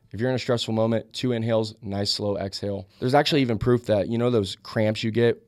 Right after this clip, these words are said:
sometimes when you're running, that's from your liver. If you run and you do a double inhale,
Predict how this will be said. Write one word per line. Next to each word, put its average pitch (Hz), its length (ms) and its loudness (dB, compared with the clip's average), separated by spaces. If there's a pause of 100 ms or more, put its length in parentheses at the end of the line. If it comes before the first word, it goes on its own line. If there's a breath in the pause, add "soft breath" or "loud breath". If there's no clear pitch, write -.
sometimes 113 480 -2
when 107 80 -2
you're 95 120 -2
running, 101 280 -2
that's 101 140 -6
from 107 160 -2
your 98 120 -2
liver. 98 440 -2 (300 loud breath)
If 101 160 -4
you 123 200 -2 (340)
run 110 720 2
and 107 160 -2
you 104 80 -2
do 110 220 0
a 101 60 2
double 107 360 0
inhale, 95 560 -2